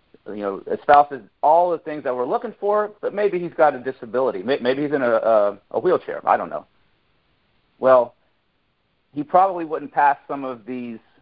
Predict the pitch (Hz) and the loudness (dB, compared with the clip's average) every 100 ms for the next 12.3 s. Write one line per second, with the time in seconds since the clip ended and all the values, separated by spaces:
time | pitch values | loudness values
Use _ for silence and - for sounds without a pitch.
0 | _ 113 107 107 - 147 127 117 120 - | _ 0 2 0 -2 -4 -4 -4 -4 -2
1 | 131 131 131 123 - _ _ _ 117 123 | -2 0 0 -2 -10 _ _ _ 2 2
2 | 117 127 127 135 170 - _ _ _ _ | 4 2 4 4 2 -4 _ _ _ _
3 | - 143 - - _ _ _ _ _ _ | 2 4 4 0 _ _ _ _ _ _
4 | _ _ _ _ 127 135 120 - 143 107 | _ _ _ _ -10 -8 -8 -2 -2 -2
5 | 104 101 113 123 - 85 - - _ _ | -10 0 2 2 0 -4 -4 -8 _ _
6 | _ _ _ _ _ _ - 104 - 135 | _ _ _ _ _ _ -6 -6 0 -2
7 | - 135 123 135 117 131 131 127 123 _ | 2 0 0 -6 -4 0 0 0 -4 _
8 | _ _ _ 117 110 - 117 120 120 117 | _ _ _ 2 2 2 -2 0 0 0
9 | 117 - 110 110 110 98 85 123 123 131 | 0 -8 -2 0 2 0 0 -2 0 0
10 | 120 127 117 123 110 98 123 123 120 104 | 0 -4 -2 0 0 2 0 0 -4 0
11 | 151 185 120 - 92 92 - _ - 110 | 2 4 2 -2 -12 -14 -14 _ -4 0
12 | 110 104 | 2 0